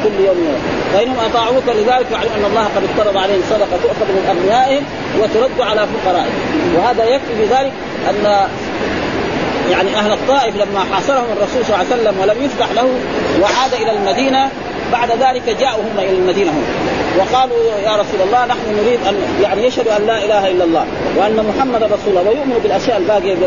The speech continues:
الإيمان والملائكة والكتب والرسل، لكن لا يصلي ولا يؤدي الزكاة، والرسول لا يهدم الصنم الموجود الذي في إيه؟ في، في الطائف وهو اللات". فقال لهم الرسول: "أما الصلاة فلا بد منها،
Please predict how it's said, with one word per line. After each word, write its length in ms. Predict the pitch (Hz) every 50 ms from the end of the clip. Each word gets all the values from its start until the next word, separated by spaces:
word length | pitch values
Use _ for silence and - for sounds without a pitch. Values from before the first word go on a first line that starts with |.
| 170 -
الإيمان 340 | 185 175 160 165 185 208 202 185 175
والملائكة 380 | 180 170 175 196 214 202 202 214 -
والكتب 320 | 254 - 220 226 220 196
والرسل، 340 | 185 180 240 247 254 277 269 - - - - - 175
لكن 240 | 220 226 - 240 240
لا 140 | 247 254 226
يصلي 340 | 208 190 160 - - 262 - - - - - - - - - - - -
ولا 140 | 214 240 240
يؤدي 360 | 247 240 - 220 220 - 180
الزكاة، 420 | 196 160 - 175 143 - 147 127 123 - - - - - - -
والرسول 420 | 185 202 208 220 - - 277 254
لا 140 | 247 254 254
يهدم 320 | 262 269 247 254 254 233 220
الصنم 320 | - - - 247 254 247 226
الموجود 380 | 214 202 208 208 202 190 254 240 - 208
الذي 280 | 208 196 190 185 196
في 100 | - 202
إيه؟ 180 | 185 202 220 220 - - - - - - -
في، 60 | 202 208 - -
في 60 | 196
الطائف 300 | - - - 202 180 147 139 170
وهو 180 | 185 190 202
اللات". 260 | 190 190 190 196 170 - - - - - - - - - - - -
فقال 220 | 196 220 262 285 262
لهم 140 | 262 247
الرسول: 320 | 233 226 233 - - 285 262
"أما 220 | 247 269 269 262
الصلاة 340 | 247 - - 262 262 277 269
فلا 220 | 247 254 240 226
بد 220 | 214 208 214 - -
منها، 260 | 160 143 254 - 254